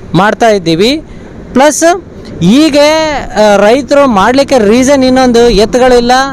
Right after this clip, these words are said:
ಕಳೆನಾಶಕ ಹೊಡಿತಾರೆ ಸರ್. ಕಳೆನಾಶಕ ಸಿಂಪಡಣೆ ಮಾಡೋದ್ರಿಂದ, ಆ, ಭೂಮಿ ಬರಡಾಗುತ್ತೆ. ಭೂಮಿ ಬರಡಾಗೋದ್ರಿಂದ ನಾವು ನೀವು ಬರಡಾದಂಗೆ ಲೆಕ್ಕ. ಅದಕ್ಕೋಸ್ಕರ ರೈತರು ನಮ್ಮ ಅಜ್ಜ ಮುತ್ತಜ್ಜನ ಕಾಲದಿಂದ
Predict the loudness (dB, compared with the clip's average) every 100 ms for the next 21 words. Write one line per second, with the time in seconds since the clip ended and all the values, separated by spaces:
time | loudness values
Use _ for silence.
0 | -10 -6 -2 0 0 -2 0 0 0 -2
1 | -2 -2 -2 -2 0 0 0 -2 -2 -2
2 | -2 0 0 0 0 0 0 0 0 -2
3 | -4 -12 -18 -18 -16 -16 -6 -2 2 2
4 | 2 0 -2 -2 0 2 2 0 0 -2
5 | -4 -10 -16 -16 -16 -10 -2 2 2 2
6 | 2 2 2 2 2 2 2 0 0 0
7 | 2 2 2 2 2 0 0 -2 -2 -2
8 | -4 -8 -8 -16 -16 -16 -14 -14 -6 -2
9 | -2 0 -2 0 0 0 -2 -8 -18 -18
10 | -8 -2 0 0 0 0 2 0 -4 -6
11 | -2 0 2 0 -2 0 0 0 0 0
12 | 0 -2 0 -2 -2 0